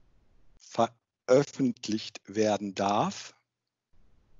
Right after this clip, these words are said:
und auch mit den Anwendern, also mit den ganzen Kollegen verteil-, äh, geteilt werden darf, dann ist ein Balkendiagramm, das auf den Detaildaten basiert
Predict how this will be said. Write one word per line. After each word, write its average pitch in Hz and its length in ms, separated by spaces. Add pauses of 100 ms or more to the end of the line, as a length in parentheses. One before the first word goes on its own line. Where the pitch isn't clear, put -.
(960)
und 117 260
auch 117 300
mit 117 160
den 110 160
Anwendern, 117 760
also 104 220
mit 104 180
den 107 140
ganzen 104 520 (280)
Kollegen 117 680
verteil-, - 840
äh, 110 120
geteilt 156 560
werden 101 280
darf, 107 500 (2000)
dann 117 220
ist - 580
ein 117 400
Balkendiagramm, 117 1500
das 117 200
auf 117 180
den 110 180
Detaildaten 113 1000
basiert 107 680